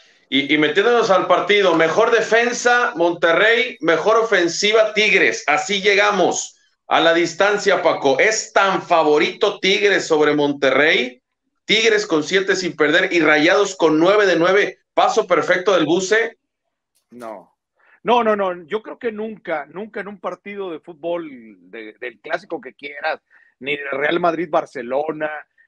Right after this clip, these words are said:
Speaker 2: ni Atlas Chivas, ni América Chivas, en ningún clásico, ni Boca a River, lleguen como lleguen los equipos, alguien es archi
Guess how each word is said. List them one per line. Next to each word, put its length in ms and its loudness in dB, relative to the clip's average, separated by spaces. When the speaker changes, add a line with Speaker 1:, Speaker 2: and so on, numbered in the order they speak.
Speaker 2:
ni 220 -12
Atlas 360 -6
Chivas, 380 -6
ni 80 -12
América 440 -8
Chivas, 440 -2
en 260 -4
ningún 320 -4
clásico, 400 -2
ni 120 -6
Boca 460 -2
a 40 -10
River, 440 -8
lleguen 400 -4
como 260 -12
lleguen 260 -8
los 160 -14
equipos, 520 -8
alguien 400 -8
es 220 -16
archi 320 -16